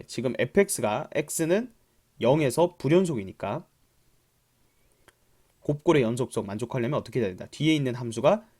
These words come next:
지영이 영이 돼야 된다. 자, 따라서 지금 영이랑 A의 위치 관계를 생각해보면 영이 A보다 더 작아야 되죠. 같아도 안 되죠. 여기 빵꾸 뚫려 있으니까. 그죠? 자, 그래서 A가 일단은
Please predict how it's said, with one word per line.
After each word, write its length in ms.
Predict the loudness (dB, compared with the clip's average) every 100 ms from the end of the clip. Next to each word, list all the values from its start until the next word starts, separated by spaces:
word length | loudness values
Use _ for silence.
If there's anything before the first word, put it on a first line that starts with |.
| _ _
지영이 720 | -8 -2 0 0 0 -4 -8 -12 -4
영이 240 | 0 0
돼야 160 | -2 -10
된다. 260 | -18 _ _ _ _ _ _ _ _
자, 140 | -2 8
따라서 520 | 8 8 4 2 -4 _ _
지금 280 | -4 0 4
영이랑 580 | 8 8 8 4 0 -6 0
A의 260 | 2 4 2
위치 240 | 0 0
관계를 320 | 0 2 0
생각해보면 720 | 0 -2 -2 -4 0 0 0 -6 _ _ _ _ _ _ _ _ _ _ _ _ 0
영이 440 | 2 2 0 -6 -14 _ _ _ 0
A보다 400 | 2 2 -2 0
더 260 | 0 0 _
작아야 380 | -6 -2 0 -2
되죠. 180 | -6 -18 _ _
같아도 400 | -2 2 4 6
안 120 | 6
되죠. 240 | 2 0 0
여기 180 | -2 -2
빵꾸 280 | -2 -4 -4
뚫려 200 | 0 0
있으니까. 480 | -2 -12 -16 -18 -20 _ _ _
그죠? 320 | -10 -8 -10 _ _ _ _ _ _
자, 140 | -6
그래서 560 | -4 -2 2 2 0 -2
A가 260 | -2 2 0
일단은 340 | 0 -2 -2